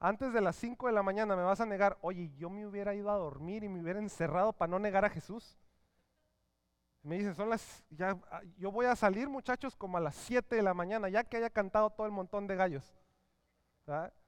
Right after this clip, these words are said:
Yo me aseguro de eso, pero no, Pedro estaba ahí negando a Jesús, aun cuando Jesús le dijo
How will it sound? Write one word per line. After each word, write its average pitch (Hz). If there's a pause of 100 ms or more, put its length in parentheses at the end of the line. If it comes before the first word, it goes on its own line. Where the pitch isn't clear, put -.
(120)
Yo 185
me 240
aseguro 208
de 277
eso, 233
pero 208
no, 311
Pedro 330
estaba 320
ahí 302
negando 311
a 294
Jesús, 254
aun 277
cuando 294
Jesús 226
le 277
dijo 285